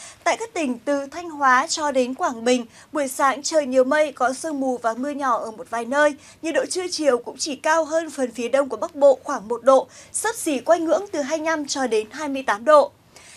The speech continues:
Trong khi đó, phần còn lại, từ Quảng Trị trở vào cho đến Bình Thuận, trời ít mây hơn, ban ngày có nắng và mức nhiệt độ trưa chiều lên cao từ ba mươi cho đến ba mươi ba độ.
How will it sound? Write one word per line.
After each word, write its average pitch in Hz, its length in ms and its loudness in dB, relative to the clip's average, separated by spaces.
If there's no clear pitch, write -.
Trong 392 200 -4
khi 381 100 -2
đó, 269 240 4
phần 320 200 -10
còn 262 160 -6
lại, 247 260 4
từ 330 200 -2
Quảng 269 280 0
Trị 302 280 -6
trở 285 260 6
vào 247 300 4
cho 302 200 0
đến 262 200 -2
Bình 294 160 -6
Thuận, 262 280 0
trời 277 240 2
ít 403 200 -10
mây 320 120 -4
hơn, 320 260 4
ban 392 140 2
ngày 330 140 0
có 254 160 -4
nắng 233 280 0
và 311 140 2
mức 392 220 -10
nhiệt 294 140 -6
độ 175 120 -4
trưa 302 240 -4
chiều 254 240 -2
lên 247 180 0
cao 269 380 4
từ 254 160 -4
ba 302 200 -2
mươi 330 340 2
cho 262 180 -6
đến 220 260 -6
ba 277 140 -2
mươi 247 140 -10
ba 254 160 2
độ. 254 280 4